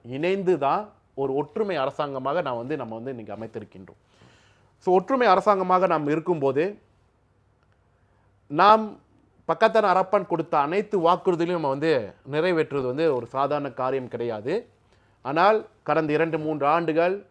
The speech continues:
பல சந்திப்புகள், பிரதமர், கட்சி தலைவர்கள் ஒன்றிணைந்து இன்றைக்கு வந்து சில மாற்றங்களை, சில முக்கிய அறிவிப்புகளை இந்த ஆண்டு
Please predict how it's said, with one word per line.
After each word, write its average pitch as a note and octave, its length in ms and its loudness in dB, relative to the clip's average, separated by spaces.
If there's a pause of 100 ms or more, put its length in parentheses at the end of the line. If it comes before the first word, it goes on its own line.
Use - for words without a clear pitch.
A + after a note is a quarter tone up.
(160)
பல C3+ 180 0
சந்திப்புகள், C#3 720 -4 (800)
பிரதமர், C#3+ 640 2 (260)
கட்சி - 340 -2
தலைவர்கள் C#3 720 0 (1300)
ஒன்றிணைந்து D3+ 760 -2 (1300)
இன்றைக்கு D3 320 -2
வந்து F3+ 520 -2
சில D#3 260 0
மாற்றங்களை, F3 800 0 (320)
சில D#3 360 -2 (100)
முக்கிய D#3 380 -2
அறிவிப்புகளை D#3+ 580 0
இந்த C3+ 400 0
ஆண்டு D#3 520 0